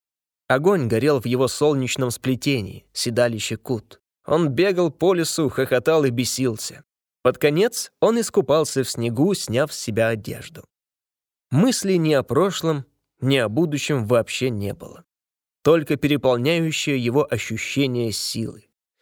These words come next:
Придя снова в Ярангу, он немного уже успокоился и, раздевшись, снова сел у очага. «Теперь по Камлай-Ульгеню»,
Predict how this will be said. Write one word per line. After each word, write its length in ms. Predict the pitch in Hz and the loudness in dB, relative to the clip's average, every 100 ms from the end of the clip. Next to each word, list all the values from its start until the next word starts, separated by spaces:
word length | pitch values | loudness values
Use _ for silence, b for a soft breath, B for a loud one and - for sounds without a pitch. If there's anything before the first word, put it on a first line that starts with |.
| _ _ _ _ _ _ _ | _ _ _ _ _ _ _
Придя 300 | - 147 190 | -2 2 2
снова 300 | 175 185 160 | 2 2 2
в 40 | 127 | 2
Ярангу, 580 | 135 135 185 165 160 - - | 2 2 2 0 -2 -2 -2
он 180 | 190 180 | 0 2
немного 360 | 151 165 170 | 2 2 2
уже 200 | 151 135 | 0 0
успокоился 720 | 147 - 123 - 196 165 - 127 | -2 -2 -2 2 2 2 0 0
и, 60 | |
раздевшись, 640 | 120 98 156 185 - 139 - | 0 0 0 0 -2 -6 -6
снова 440 | - 131 165 139 | -6 0 0 0
сел 280 | - 131 123 | -2 -2 -2
у 100 | - | -2
очага. 500 | 107 - 113 107 - - _ _ _ _ _ _ _ _ _ | -4 -4 -8 -8 -12 -18 _ _ _ _ _ _ _ _ _
«Теперь 560 | - 113 - 160 180 - _ - | -6 -4 0 0 -2 -10 _ -4
по 120 | 143 | -2
Камлай-Ульгеню», 1120 | - 104 98 135 - 131 117 107 95 95 | -2 -4 0 -2 0 -4 -2 -4 -6 -10